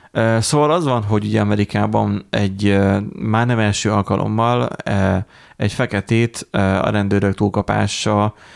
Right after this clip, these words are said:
Igazából az történt, hogy a rendőröknek elég nagy hatalmuk van Amerikában. Ö, mikor annak idején, ö, tesó még kint laktak, akkor tudom, hogy nála újdonság volt ez, és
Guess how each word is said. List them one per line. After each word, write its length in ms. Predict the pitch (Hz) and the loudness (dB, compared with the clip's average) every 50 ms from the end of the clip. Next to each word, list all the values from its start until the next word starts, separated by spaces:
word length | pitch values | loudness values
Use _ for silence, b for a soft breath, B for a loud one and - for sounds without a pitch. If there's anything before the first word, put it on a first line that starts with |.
| B B B | B B B
Igazából 480 | B 143 143 151 123 131 123 117 120 120 | B 0 0 0 0 0 0 0 0 0
az 140 | 127 110 - | 0 -2 -2
történt, 420 | - 117 107 - - 107 104 98 | -2 -2 -2 -2 -2 -2 -2 -2
hogy 300 | - - 107 104 95 - - | -2 0 -2 -2 -2 -2 -2
a 60 | 113 | 0
rendőröknek 520 | 107 110 107 101 104 104 101 98 104 104 | 0 0 0 2 2 0 0 0 -2 -2
elég 200 | 113 107 101 98 | 0 0 0 2
nagy 140 | 98 98 - | 0 0 -2
hatalmuk 460 | - 98 95 - - - - 98 98 | -2 -4 -4 -4 -6 -6 -6 -8 -6
van 120 | - 107 - | -4 -4 -2
Amerikában. 640 | 92 101 107 110 - - 147 139 143 156 160 160 156 B B B B B B B B B B | -2 0 -2 -2 -2 -2 -2 -2 0 0 0 -2 -2 B B B B B B B B B B
Ö, 460 | - 104 101 101 98 95 95 98 98 101 98 - - - - | -2 0 0 2 2 2 2 2 0 0 -2 -6 -12 -12 -4
mikor 480 | - 117 110 - - 107 104 104 - - | -2 -2 -2 0 0 -2 -2 -2 -6 -6
annak 280 | - - 113 107 101 98 | -4 -2 0 0 0 0
idején, 520 | 104 95 98 95 95 95 95 98 98 90 - | 0 0 2 2 2 2 2 0 -2 -4 -4
ö, 420 | - 98 98 95 92 92 92 92 92 95 | -2 0 2 2 2 2 2 0 0 -2
tesó 300 | - 101 - - 107 101 | -2 -4 -2 -2 -4 -2
még 340 | 101 98 98 92 - - | -2 -2 -4 -4 -8 -12
kint 240 | - - 110 98 98 | -8 -6 -4 -4 -2
laktak, 420 | 101 92 - - - 107 104 - - | -2 -4 -4 -4 -4 -4 -4 -2 -4
akkor 380 | 110 98 - - 107 101 - - | -8 -6 -4 -2 -4 -4 -4 -2
tudom, 280 | - 120 107 104 101 101 | -2 0 0 0 0 0
hogy 260 | 101 101 104 107 - B B B B B B | 0 -2 -2 -2 -6 B B B B B B
nála 360 | B 113 107 104 104 101 98 98 95 - - | B -2 0 2 2 2 2 0 0 -2 -2
újdonság 640 | - 127 123 110 98 95 95 92 - - 101 104 101 | 0 2 2 4 4 2 0 0 -2 -4 -4 -4 -4
volt 260 | 104 107 113 113 - | -4 -2 -2 -2 -2
ez, 300 | 107 110 123 131 127 - | -2 -2 -2 -2 -4 -4
és 420 | - 107 101 98 98 - - - | -2 -2 0 0 -2 -4 -6 -8